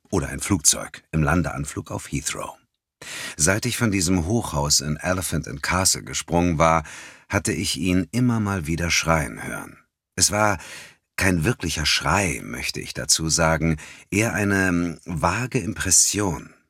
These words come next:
etwas, das sich durch die Stadt selbst ausdrückte. Man könnte es Supravestigium nennen,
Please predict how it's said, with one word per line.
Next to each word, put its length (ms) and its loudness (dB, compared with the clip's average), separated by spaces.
etwas, 380 2
das 240 2
sich 320 -2
durch 180 -6
die 140 0
Stadt 400 2
selbst 500 0
ausdrückte. 800 -4
Man 140 2
könnte 280 2
es 280 2
Supravestigium 1500 -2
nennen, 380 -4